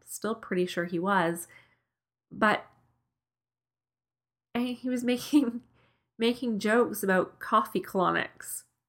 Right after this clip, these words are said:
He was, uh, telling us about his morning rituals, and he would every morning have a green smoothie, and he would do a coffee colonic.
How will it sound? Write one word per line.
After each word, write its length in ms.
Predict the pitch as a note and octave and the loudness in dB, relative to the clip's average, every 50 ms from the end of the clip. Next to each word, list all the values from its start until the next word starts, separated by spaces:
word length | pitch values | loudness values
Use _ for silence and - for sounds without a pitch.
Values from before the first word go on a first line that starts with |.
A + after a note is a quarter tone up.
| _ _ _ _ _ _ _ _ _ _ _ _ _ _ _ _ _ _ | _ _ _ _ _ _ _ _ _ _ _ _ _ _ _ _ _ _
He 120 | - A3 G#3 | -6 -4 -4
was, 240 | G#3 G#3+ G#3+ - | -4 -4 -2 0
uh, 340 | G#3+ G3 F#3+ F#3 F#3 F#3+ G#3 G#3+ - - _ _ _ | 2 2 2 2 0 -2 -4 -8 -12 -20 _ _ _
telling 380 | - - B3 B3+ C4+ C4 A#3+ | -2 0 2 2 4 2 0
us 300 | G3 F#3 G3+ - - - - - | -2 -4 -4 -6 -10 -12 -10 -6
about 260 | G3+ G#3+ G3 F#3+ G3 | -2 0 0 0 0
his 140 | A3 G3+ G3+ | -4 -4 -2
morning 300 | G3 F#3+ G3 G3+ G3 F#3 | 0 0 0 2 2 0
rituals, 760 | G3 A#3+ A#3+ - A#3 E3+ D#3 D#3+ D#3 F#3+ G3+ - - - - _ _ _ _ _ _ _ _ _ _ _ | 0 -2 -2 -2 -4 -2 -2 -2 -2 -4 -6 -8 -12 -14 -16 _ _ _ _ _ _ _ _ _ _ _
and 100 | G3 G3 | -10 -8
he 80 | F#3+ G#3 | -4 0
would 200 | G3+ G3 F#3+ - - | 0 0 0 0 0
every 160 | F#3 G3+ G3 | 2 2 4
morning 300 | G3 G3 G3+ G3+ G3+ G3+ | 4 2 2 2 0 0
have 160 | G3 G3 F3 | -2 0 0
a 40 | F3+ | 0
green 300 | F3+ - F#3 F#3+ F#3+ F#3+ | 0 0 0 0 0 -2
smoothie, 540 | F#3+ - F#3+ F#3+ F#3+ F3+ E3+ D#3+ E3 F3+ - _ _ _ _ _ _ _ _ _ _ _ _ | -2 -2 -2 -2 -2 -2 -2 -4 -6 -8 -10 _ _ _ _ _ _ _ _ _ _ _ _
and 300 | G3 F#3+ F#3+ F#3 F3+ F#3 | 0 2 2 2 2 0
he 80 | G#3+ | 0
would 140 | G3 G3 F#3+ | 0 2 2
do 100 | F#3 F3 | 2 2
a 60 | E3+ | 2
coffee 380 | E3+ - G3 G#3 B3 - D#4+ D#4 | 0 -2 -2 -2 0 2 0 0
colonic. 500 | - - E3+ D3+ - - - - - | 0 0 0 0 0 0 -4 -8 -12